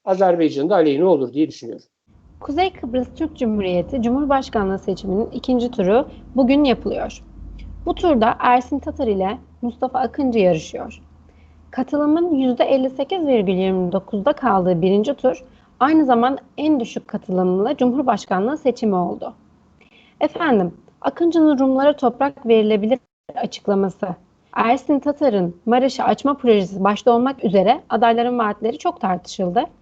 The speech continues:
Speaker 2: Sonuç ne olur? Kıbrıs halkı hangi yönde karar verir sizce?
Speaker 1: Tabii sonuçta karar, e, hakkı Kıbrıs halkının. Yani Kıbrıs halkının,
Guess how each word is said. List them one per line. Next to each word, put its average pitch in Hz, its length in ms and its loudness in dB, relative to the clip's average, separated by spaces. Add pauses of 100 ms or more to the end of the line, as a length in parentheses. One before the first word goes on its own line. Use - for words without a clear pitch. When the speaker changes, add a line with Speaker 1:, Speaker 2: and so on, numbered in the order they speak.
(520)
Speaker 2:
Sonuç - 840 -6
ne 285 200 2
olur? 262 320 0 (300)
Kıbrıs 294 420 0
halkı 208 340 0 (160)
hangi 269 300 2
yönde 185 240 -2
karar 185 400 0
verir 208 220 -8
sizce? 185 400 -8 (1600)
Speaker 1:
Tabii 254 280 2
sonuçta 240 720 2
karar, 220 540 2 (160)
e, 165 40 -6
hakkı 160 680 0
Kıbrıs 160 320 0
halkının. 117 560 -6
Yani 151 300 2
Kıbrıs 165 340 0
halkının, 156 480 0